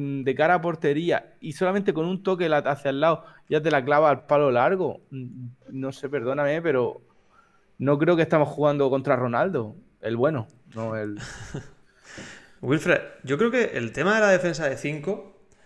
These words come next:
Speaker 2: eh, porque es verdad que retira a Robertone, un Robertone que estaba más cerca de la segunda tarjeta amarilla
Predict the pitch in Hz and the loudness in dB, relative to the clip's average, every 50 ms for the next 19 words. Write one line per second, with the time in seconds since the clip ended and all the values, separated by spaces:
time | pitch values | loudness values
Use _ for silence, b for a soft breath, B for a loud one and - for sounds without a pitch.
0 | b b b b b b b _ _ _ _ - - 120 - - - 117 - 117 | b b b b b b b _ _ _ _ -14 -14 -12 -12 -12 -14 -12 -8 -8
1 | 104 - 123 135 147 156 165 165 147 127 123 131 151 160 170 165 - - 120 113 | -6 -2 2 2 4 4 4 2 2 2 2 4 4 4 4 2 0 0 0 2
2 | 110 107 104 104 104 104 107 113 110 110 107 110 - 139 147 139 120 107 107 110 | 2 2 0 -2 -4 -4 -2 -2 -2 -2 -4 -4 -2 -2 -2 -2 -2 -6 -6 -4
3 | 120 120 117 110 - 131 120 117 98 - - - - 117 131 139 135 123 127 - | -4 -2 -4 -4 -4 -6 -8 -8 -10 -12 -12 -6 -2 -2 0 0 -2 -4 -4 -4
4 | 131 123 117 127 120 117 117 113 113 110 110 107 113 113 117 120 117 107 113 - | -4 -2 0 0 0 2 2 2 2 0 0 -2 -4 -4 -4 -2 -2 -2 -4 -4
5 | - 123 113 113 107 110 113 123 120 110 104 | -6 -6 -6 -4 -4 -2 -2 -2 -2 -4 -6